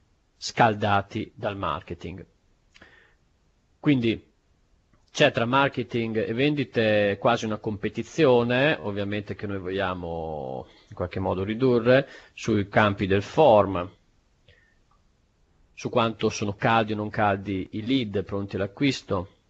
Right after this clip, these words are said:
chi li deve ricontattare, quali tempi dopo la risposta. E come vedete da questa slide che ho preso da una ricerca di Mail App, ovviamente i punti di vista possono essere diversi. Noi dobbiamo lavorare affinché marketing e vendite siano il più possibile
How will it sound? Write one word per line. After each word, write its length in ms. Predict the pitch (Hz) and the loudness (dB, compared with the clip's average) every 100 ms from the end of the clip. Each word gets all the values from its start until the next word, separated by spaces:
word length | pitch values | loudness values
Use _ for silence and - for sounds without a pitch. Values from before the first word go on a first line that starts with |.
| _ - _ | _ -20 _
chi 160 | - 131 | -2 0
li 100 | 117 | 2
deve 180 | 110 107 | 2 0
ricontattare, 1160 | 107 107 101 107 - - 147 113 104 101 101 _ _ _ _ - | -2 -4 -4 -6 -2 4 6 8 6 0 -4 _ _ _ _ -2
quali 260 | 117 110 | -2 -2
tempi 340 | - 110 107 104 | -2 -4 -4 -6
dopo 220 | 104 104 | -6 -4
la 80 | 107 | -6
risposta. 760 | 107 - 139 110 - 98 95 - - - _ - | -4 2 4 2 -2 -10 -10 -12 -20 -20 _ -6
E 220 | 135 120 | -4 -2
come 240 | - 120 | -4 -4
vedete 320 | 120 139 143 | -2 0 0
da 120 | 117 113 | -2 -2
questa 240 | 113 - | -4 -4
slide 440 | 120 117 107 123 | -4 0 0 0
che 100 | 131 | -2
ho 60 | 107 | -6
preso 220 | 113 110 | -6 -6
da 120 | 107 | -4
una 140 | 104 104 | -4 -4
ricerca 400 | 104 - 110 104 | -4 -4 -4 -4
di 120 | 104 | -4
Mail 260 | 107 120 117 | -2 2 6
App, 300 | 101 - 131 147 147 - - | 6 4 4 4 2 -10 -4
ovviamente 460 | 104 110 110 113 | 0 2 0 0
i 40 | 123 | -2
punti 300 | 107 107 110 | -2 -2 -2
di 100 | 117 | 0
vista 340 | 101 - 117 | 0 0 0
possono 340 | - 95 - 95 | 0 0 2 2
essere 300 | 92 - 95 | -2 -4 -6
diversi. 640 | 98 92 78 78 - 92 - - - | -4 0 0 -2 -4 -8 -8 -18 -14
Noi 140 | - 131 | -4 -2
dobbiamo 360 | 113 113 113 113 | 0 2 2 2
lavorare 440 | 120 143 104 127 | 4 6 6 4
affinché 360 | 117 104 95 101 | 2 -2 -2 0
marketing 500 | 104 104 107 131 107 | 2 0 -2 -4 -4
e 20 | |
vendite 360 | 98 98 101 | -4 -4 -2
siano 380 | 107 - 101 104 | -2 -2 -2 -2
il 80 | 101 | -2
più 200 | 101 123 | 0 0
possibile 720 | 117 - 107 98 104 104 - | 0 -4 -4 0 0 0 -4